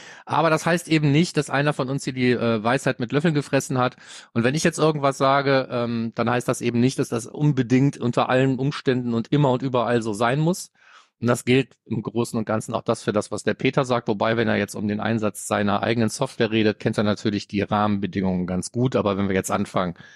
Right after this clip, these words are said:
weiß ich nicht, über Matomo ohne Einwilligung oder sonst was zu reden, dann wird das mit Sicherheit passieren. Und da haben wir alle unsere Meinungen dazu. Und meine wird abweichen von der von Peter. Aber lasst euch davon nicht, ähm,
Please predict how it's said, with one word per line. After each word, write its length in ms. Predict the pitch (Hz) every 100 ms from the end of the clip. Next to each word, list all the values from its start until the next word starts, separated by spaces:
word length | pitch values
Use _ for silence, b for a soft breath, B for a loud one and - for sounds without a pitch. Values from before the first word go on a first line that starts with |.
| B B -
weiß 160 | 101
ich 80 | 107
nicht, 180 | 98 -
über 240 | 95 95 - B B -
Matomo 540 | 110 - 127 117 113
ohne 260 | 107 104 107
Einwilligung 540 | 107 113 110 104 98
oder 160 | 95 95
sonst 220 | 104 -
was 120 | 101
zu 120 | -
reden, 240 | 104 101 98
dann 100 | 92
wird 100 | 135
das 100 | -
mit 120 | 113
Sicherheit 320 | 123 - 98
passieren. 460 | - - 156 175 170
Und 160 | 104
da 60 | 104
haben 120 | 110
wir 160 | 104 -
alle 140 | 156
unsere 260 | 170 156 151
Meinungen 420 | 147 151 147 139
dazu. 400 | 127 - 127 127 B B B
Und 140 | 135
meine 260 | 170 214 214
wird 140 | 165
abweichen 720 | 151 160 - 120 120 123 -
von 180 | - 117
der 120 | 113
von 140 | 107 98
Peter. 380 | 127 127 139 135 _ _ _ _ _ -
Aber 240 | 127 123
lasst 160 | 113 -
euch 100 | 123
davon 320 | 113 - 107
nicht, 300 | 104 107 -
ähm, 400 | 98 98 92 87